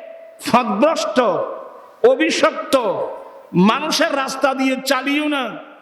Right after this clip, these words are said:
অভিশপ্ত পথভ্রষ্ট এরা কারা? হুমুল ইয়াহুদ ওয়ান নাসারা। কি মানে? আল্লাহ তুমি আমাদেরকে তোমার নিয়ামত প্রাপ্ত বান্দাদের রাস্তা দিয়ে চালাবে।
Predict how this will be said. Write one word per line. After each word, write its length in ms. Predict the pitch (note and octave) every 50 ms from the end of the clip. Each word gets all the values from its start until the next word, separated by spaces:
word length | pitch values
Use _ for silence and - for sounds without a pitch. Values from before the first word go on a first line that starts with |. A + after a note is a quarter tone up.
| - - _ _ _ _ _ _ _ _ _ _ _ _ _ _ - - -
অভিশপ্ত 640 | A#3 B3 B3+ C#4+ C#4 - - D#4 E4 - - - D#4+
পথভ্রষ্ট 600 | D#4+ C#4+ A3+ C#4+ C4+ A3+ G#3 D4+ D#4 D4+ D#4 C#4+
এরা 180 | D4 D4 D4 D4
কারা? 540 | - C#4 C#4 C#4+ C#4+ C#4+ C4 G#3+ E3+ - - - - - - - - _ - -
হুমুল 340 | B2 G3 A#3 A#3+ B3+ B3 A3
ইয়াহুদ 920 | G#3 G3 G#3+ A#3 A3 A3 D4+ F4 F4+ E4+ E4 D4+ C4 A3+ - - - - - - - - -
ওয়ান 160 | E3 F#3+ G3+ F3+
নাসারা। 960 | F3 F#3 F#3 F3 - E3+ G3 G#3 G#3 G3+ F#3+ D#3 D3 C#3+ - - G#2+ - - - - - - - - _ _ _ _ _ _ _ _ _ _ _ _ _ _ _ _ _ _ - -
কি 100 | G3 G3
মানে? 460 | A3 B3 C4 C4+ C4 C4 B3 A#3 G3 - - - - - - - -
আল্লাহ 260 | - F#3+ A3 A3+ A3+ A3
তুমি 260 | A3+ G#3+ A3 A3+ A3+
আমাদেরকে 840 | A3 A3+ A3+ A3 G3 G#3+ G#3+ G#3+ - A3+ C4 D#4 E4 E4+ F4+ E4 C#4+ - - - - - - - - - - - - _ _ G#3
তোমার 360 | G#3+ A#3 C4 C4+ C#4 B3+ B3
নিয়ামত 540 | A#3 A#3 A#3 B3 B3+ B3 B3+ B3+ B3+ B3 B3 - -
প্রাপ্ত 340 | B3 A3+ A3 A3+ - - A#3+
বান্দাদের 640 | A#3 G3 A3 A3 G#3+ G#3+ G#3+ A#3 A3 A3+ A#3+ A3+
রাস্তা 340 | A3+ G#3+ F#3+ - - A3 G3+
দিয়ে 200 | F#3+ G3+ G3+ G3+ G3+
চালাবে। 480 | - F#3+ F#3+ F3+ E3+ E3 D3+ D#3+ C#3+